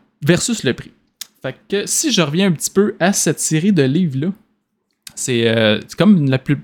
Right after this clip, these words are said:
la population humaine est plus avancée un petit peu. C'est comme si on avancerait dans le temps un petit peu. Je me souviens plus, euh,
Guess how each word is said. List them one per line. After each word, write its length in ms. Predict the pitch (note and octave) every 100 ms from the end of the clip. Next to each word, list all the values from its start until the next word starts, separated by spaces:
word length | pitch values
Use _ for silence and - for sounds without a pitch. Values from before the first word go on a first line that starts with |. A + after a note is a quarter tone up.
| -
la 140 | D3
population 500 | C#3+ D#3 F3+ E3 G#3+
humaine 320 | E3+ C#3 F#3
est 80 | C#3+
plus 360 | G#2+ E3 G3+ E3
avancée 380 | C3+ B2+ A#2+ E3+
un 60 |
petit 140 | B2+ -
peu. 120 | F3
C'est 100 | -
comme 120 | D3+
si 100 | D3
on 140 | B2+
avancerait 380 | A#2 A#2+ B2+ E3+
dans 120 | D#3
le 60 | A#2+
temps 120 | D#3
un 60 | C#3
petit 100 | -
peu. 120 | F3+
Je 80 | C#3
me 80 | A2
souviens 220 | C3+ B2+
plus, 200 | G3+ G3+ - - _ _ -
euh, 200 | A#2 G#2